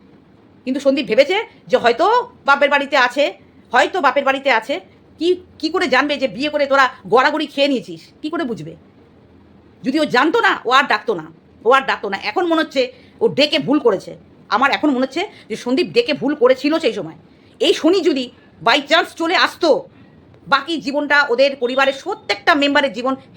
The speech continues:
হেল হয়ে যেত, totally হেল হয়ে যেত। ও মহা বাঁচা বেঁচে গেছে সন্দীপ, মহা বাঁচা বেঁচে গেছে, মহা বাঁচা বেঁচে গেছে,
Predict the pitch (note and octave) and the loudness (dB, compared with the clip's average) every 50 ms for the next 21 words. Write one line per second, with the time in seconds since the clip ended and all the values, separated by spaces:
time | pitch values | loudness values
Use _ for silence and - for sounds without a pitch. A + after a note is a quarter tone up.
0 | - - E4+ F4 E4+ D#4 A#3 A#3 G3 F3 F3 - D#3+ - - - - - - - | 0 4 4 4 4 4 4 2 2 2 -4 -10 -12 -16 -16 -20 -20 -2 0 0
1 | F4+ F4+ G4 F4 F4 F#4 E4+ E4+ - - _ - C4 D4 D4 B3+ G#3+ A3 F#3 F3+ | 0 2 2 0 2 0 -4 -6 -10 -20 _ 4 4 4 4 2 0 -2 -4 -4
2 | - - - - - - - - - - - - _ - - - - - - - | -10 -12 -20 -20 -20 -20 -20 -20 -20 -20 -20 -20 _ -20 -20 -20 -20 -20 -20 -20
3 | - - - _ _ - B3 D#4+ F#4 - - - E3+ F3 A3+ B3+ C4 E4 F#4+ G4+ | -20 -20 -20 _ _ 0 2 2 2 0 -4 -12 -4 0 0 2 4 4 4 4
4 | F4+ C4 B3 A#3+ - D4 D4 D4+ A#3 A3+ C#4 B3+ B3+ B3 A#3+ - A3+ F#3 F3 E3+ | 4 2 0 0 2 -2 0 0 -2 -2 0 -2 -2 -4 -6 -12 -12 -12 -12 -14
5 | D3+ - - - - F#3 A#3 C4+ D4 D4+ F4 F4 F4+ F4+ E4+ - A#3+ B3+ C#4+ B3 | -18 -20 -20 -18 -8 -2 0 0 4 6 6 8 8 8 6 4 2 2 0 0
6 | A3 G#3+ G#3 G3+ F3 E3+ E3 - - - - _ - - - - _ _ - - | 0 0 -6 -6 -8 -10 -10 -12 -20 -20 -20 _ -20 -20 -20 -20 _ _ -20 -20
7 | - - - _ _ - G#3+ C4+ C#4 E4 D#4+ D#4+ A3+ F#4 - D4+ C4 A3+ A3 - | -20 -20 -20 _ _ 0 0 4 6 6 6 6 4 2 2 0 -2 -2 -2 -4
8 | G#3 F#3 F3 - - | -6 -8 -8 -10 -16